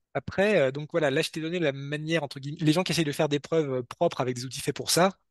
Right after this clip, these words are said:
bien sûr, comme dans la communauté C plus plus, dans la communauté Rust, tu vas trouver des gens qui font des choses un petit peu terribles avec le système de type, euh,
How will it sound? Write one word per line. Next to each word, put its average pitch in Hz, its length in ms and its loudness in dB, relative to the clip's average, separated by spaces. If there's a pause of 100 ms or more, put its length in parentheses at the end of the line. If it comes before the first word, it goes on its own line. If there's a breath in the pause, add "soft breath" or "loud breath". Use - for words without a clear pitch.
(280)
bien 131 180 -2
sûr, 175 300 0
comme 139 120 -4
dans 131 60 -4
la 127 80 0
communauté 139 240 -4
C 131 140 2
plus - 180 -6
plus, 156 220 0
dans 135 60 2
la 123 40 2
communauté 127 320 0
Rust, 143 240 4
tu 135 60 0
vas 127 60 2
trouver 139 200 0
des 131 100 6
gens 135 120 0
qui 139 140 -4
font - 120 -8
des 127 100 0
choses 135 220 0
un 127 60 -2
petit 117 140 -10
peu 135 100 -4
terribles 131 320 2
avec 120 100 2
le 123 60 -6
système 127 340 2
de 123 80 -2
type, 139 340 -4
euh, 120 300 0